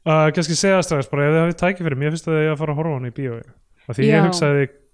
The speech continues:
Speaker 1: þú veist, við erum ekki á Íslandi,
Speaker 2: Nei.
Speaker 1: eh, þegar við tökum upp og ekki heldur þegar þetta kemur út, en ég hugsaði, þú veist, jú, þetta hefði verið næs að horfa á hana í bíói.
Speaker 2: Algjörlega.
Speaker 1: Eða fara bara í bíó yfir höfuð.
Speaker 2: Já, það væri náttúrulega mjög gaman að fara í bíó.
Speaker 1: Já.
Speaker 2: Eh,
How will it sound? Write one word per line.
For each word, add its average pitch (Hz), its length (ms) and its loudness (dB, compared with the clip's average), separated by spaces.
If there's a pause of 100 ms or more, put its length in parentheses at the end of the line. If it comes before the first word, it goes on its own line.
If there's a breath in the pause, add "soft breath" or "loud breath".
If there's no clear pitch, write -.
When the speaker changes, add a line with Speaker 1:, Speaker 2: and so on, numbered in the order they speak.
(180)
Speaker 1:
þú 151 100 -10
veist, 127 100 -12
við 147 80 0
erum 151 140 -4
ekki 147 100 -6
á 143 80 -2
Íslandi, 131 440 -4 (560 soft breath)
Speaker 2:
Nei. 202 300 -4 (260)
Speaker 1:
eh, 135 440 -4
þegar 143 140 -4
við 139 100 -6
tökum 135 240 -4
upp 127 160 -8
og 139 80 -6
ekki 123 160 -10
heldur 123 240 -12
þegar 123 260 -8 (140)
þetta - 240 -20
kemur 127 220 -8
út, 127 340 -10
en 123 120 -10
ég 123 120 -4
hugsaði, 120 320 -6
þú 113 100 -8
veist, - 220 -16
jú, 151 140 -6
þetta - 500 -20
hefði 127 220 -8
verið 120 180 -12
næs 120 200 -14
að 123 120 -18
horfa 143 320 -20
á 120 80 -16
hana 117 160 -14
í 110 40 -18
bíói. 113 280 -14 (320)
Speaker 2:
Algjörlega. 226 340 -2
Speaker 1:
Eða 151 140 -2
fara 147 180 -2
bara 139 220 -2
í 127 40 -10
bíó 143 280 -2
yfir 135 200 -2
höfuð. 151 280 -10 (540 loud breath)
Speaker 2:
Já, 226 180 -2
það 202 160 -2
væri 277 160 2
náttúrulega 240 240 0
mjög 254 100 0
gaman 233 260 0
að 196 80 -8
fara 202 100 -4
í - 60 -12
bíó. 175 200 -4 (220)
Speaker 1:
Já. 135 200 -2 (140)
Speaker 2:
Eh, - 500 -8